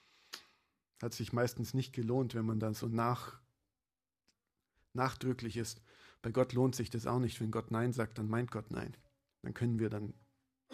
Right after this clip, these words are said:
versuchen, ihn umzubiegen und so weiter. Und das Schlimmste, was uns passieren kann, ist, wenn Gott dann sagt, „Mach, was du willst.“ Ja,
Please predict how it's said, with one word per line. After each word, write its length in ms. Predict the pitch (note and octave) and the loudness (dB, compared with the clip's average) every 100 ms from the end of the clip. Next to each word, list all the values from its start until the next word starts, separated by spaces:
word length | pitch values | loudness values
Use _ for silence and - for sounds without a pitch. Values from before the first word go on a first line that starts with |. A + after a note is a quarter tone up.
| - - - - - - | -16 -18 -20 -14 -12 -12
versuchen, 480 | - A#2 A#2 C3 B2 | -6 -2 0 0 0
ihn 120 | A2+ | 0
umzubiegen 640 | C#3+ D3 - A#2+ C3+ C3+ B2 | 0 -2 -2 0 2 2 0
und 120 | A#2 | -2
so 120 | B2 | 2
weiter. 320 | A#2+ A#2+ A#2 - - - - | 2 2 -2 -8 -18 -16 -4
Und 80 | A#2 | -2
das 80 | G#2+ | 4
Schlimmste, 380 | D#3 D#3 C#3 | 4 4 4
was 160 | B2 A#2 | 4 4
uns 140 | A#2+ | 0
passieren 460 | - A#2 - C3+ B2 | 0 -2 2 4 4
kann, 200 | A#2 A#2 | 2 0
ist, 140 | A2 | 0
wenn 140 | B2 A2+ | 0 2
Gott 200 | A#2+ - | 0 -2
dann 120 | A2 | -4
sagt, 380 | A2+ A2 - - _ | -4 -6 -10 -18 _
„Mach, 200 | B2 A2 B2 | -8 -6 -6
was 160 | G#2 | -8
du 120 | A#2 A2+ | -6 -4
willst.“ 360 | G#2 - - - - - _ _ _ _ _ _ _ - | -4 -6 -10 -16 -20 -20 _ _ _ _ _ _ _ -4
Ja, 140 | A#2 | -4